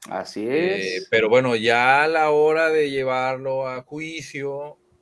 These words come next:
Speaker 2: no hay sentencias. Yo no sé cuándo fue la última sentencia que condenó a alguien a una pena de prisión por incumplimiento de la obligación de dar alimentos. Las noticias que yo tengo es que las personas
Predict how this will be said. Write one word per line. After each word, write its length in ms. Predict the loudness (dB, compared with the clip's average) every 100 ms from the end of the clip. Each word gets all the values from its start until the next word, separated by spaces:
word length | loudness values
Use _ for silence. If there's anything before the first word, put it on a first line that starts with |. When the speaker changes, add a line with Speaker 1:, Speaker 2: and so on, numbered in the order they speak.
| _ _ _ _ _ _ _ _
Speaker 2:
no 600 | -16 -10 -8 -6 -4 -2
hay 220 | -4 -4
sentencias. 640 | -8 -12 -8 -8 -8 -10 -4
Yo 240 | 0 0
no 220 | 0 -6
sé 240 | -2 -2 -2
cuándo 400 | -2 -2 -2 -6
fue 220 | -2 -2
la 140 | 0 -2
última 540 | -4 -10 -14 -10 -10
sentencia 640 | -10 -10 -6 -6 -6 -10
que 120 | -10
condenó 540 | -8 -8 -6 -6 -6 -4
a 120 | -4
alguien 280 | -4 -4 -6
a 40 |
una 200 | -8 -10
pena 360 | -4 -4 -2 -4
de 120 | -4
prisión 680 | -6 -18 -10 -4 -4 -4 -12
por 360 | -10 -8 -10 -16
incumplimiento 760 | -20 -20 -18 -12 -8 -6 -2
de 60 | -2
la 100 | 0
obligación 400 | -2 -4 -6 -6
de 60 | -4
dar 160 | -4
alimentos. 640 | -4 -4 -4 -4 -8 -10 _ _ _ _ _
Las 260 | -2 -2 -2
noticias 400 | -2 -2 -2 -2
que 140 | 0
yo 140 | 0 2
tengo 300 | 0 0 -4
es 120 | -2
que 120 | -4
las 180 | -2 -4
personas 520 | -6 -4 -4 -4